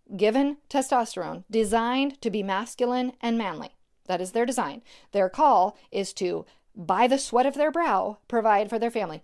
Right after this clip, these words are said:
Physically do hard labor work. That is what a man is designed, created to do. And we are trying to rip that out of him, like, out of his very being, out of his very chemistry. <laughs> We're trying to eliminate it.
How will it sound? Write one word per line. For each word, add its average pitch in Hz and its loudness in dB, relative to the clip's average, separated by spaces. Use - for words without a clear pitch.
Physically 302 -2
do 247 -2
hard 226 -2
labor 208 0
work. 190 -4
That 196 -2
is 196 -6
what 214 0
a 202 -2
man 202 -6
is 196 -10
designed, 233 0
created 196 -2
to 277 0
do. 214 0
And 208 -2
we 208 -2
are 196 -4
trying 262 2
to 262 -6
rip 240 -2
that 220 0
out 180 0
of 160 -8
him, - -14
like, 190 -2
out 233 2
of 240 0
his 214 0
very 226 4
being, 170 -2
out 202 0
of 226 -2
his 208 -8
very 233 0
chemistry. 269 -6
<laughs> - -14
We're 254 2
trying 254 0
to 254 0
eliminate 202 -2
it. - -12